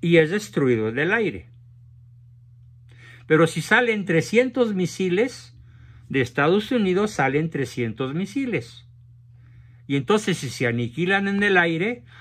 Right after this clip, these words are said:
acaban con la atmósfera terrestre. Y todo el planeta Tierra se vuelve irrespirable. ¿Por qué creen ustedes que nadie dispara, excepto en Hiroshima y Nagasaki?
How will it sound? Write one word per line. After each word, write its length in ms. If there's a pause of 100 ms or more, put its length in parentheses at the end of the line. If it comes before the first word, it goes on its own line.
(120)
acaban 500
con 240
la 80
atmósfera 600
terrestre. 600 (1200)
Y 120
todo 280
el 100
planeta 500
Tierra 360
se 140
vuelve 360
irrespirable. 880 (880)
¿Por 180
qué 200
creen 240
ustedes 560
que 160
nadie 340
dispara, 840 (1500)
excepto 520
en 80
Hiroshima 540
y 80
Nagasaki? 720